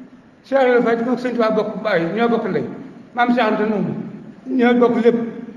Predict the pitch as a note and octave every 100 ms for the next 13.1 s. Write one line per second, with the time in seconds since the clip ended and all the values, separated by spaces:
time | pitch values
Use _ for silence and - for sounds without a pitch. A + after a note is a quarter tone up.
0 | - - - - - - C#4 C#4 C4 C#4
1 | C4+ B3+ A#3 B3+ A#3+ G#3 G#3+ A#3+ A#3 -
2 | A#3 A3 G#3 G#3+ A#3+ - A3 - E3 -
3 | - - C#4 C#4 A#3 A3 G#3+ G3+ D#3 A2
4 | - - - - - - - _ _ _
5 | _ _ _ _ _ _ _ _ _ _
6 | _ _ _ - - - - _ - _
7 | _ - - _ A#3+ A3+ - B3 A#3+ A#3+
8 | A#3+ A#3+ B3 A3+ A#3 - G#3+ F#3+ E3 -
9 | - - - - - - - B3 B3 A#3+
10 | A#3 A#3+ A3+ A3 A3+ A#3 A#3+ A#3+ A3 G#3+
11 | G#3+ A3 A3+ - - A#3+ B3 D#4 - -
12 | - - - - - - D4 A3 B3 B3+